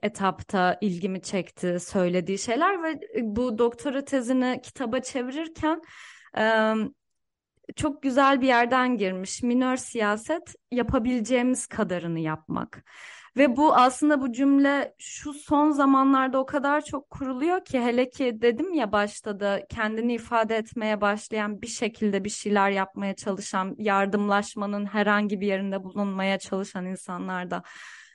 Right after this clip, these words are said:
yapabileceğini yapmak. Oradan, e, özellikle i-, e,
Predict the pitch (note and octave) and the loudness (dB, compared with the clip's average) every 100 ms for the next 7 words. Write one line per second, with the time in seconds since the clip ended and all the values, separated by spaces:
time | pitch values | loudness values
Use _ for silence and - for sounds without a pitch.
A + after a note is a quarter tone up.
0 | _ A3+ A3+ B3+ A#3 A#3 A3+ A#3+ A#3 A#3 | _ 0 2 2 2 0 2 2 4 2
1 | A3+ - G3 E3+ F#3 F3+ - - C4 B3+ | -2 -4 -4 -4 -4 -6 0 6 6 6
2 | A#3 G3+ F#3+ - F3+ F3 F3 F3+ F3+ F3+ | 6 4 2 0 2 4 2 0 0 -2
3 | - - _ _ _ _ _ _ _ _ | -6 -14 _ _ _ _ _ _ _ _
4 | G#3+ F#3 F#3+ F3+ F3+ - F3+ F3 - - | 0 4 4 2 -2 -4 -4 -4 -6 -20
5 | - - _ _ A3+ G#3+ G3+ G3 F#3 F#3 | -20 -20 _ _ 2 4 4 4 4 0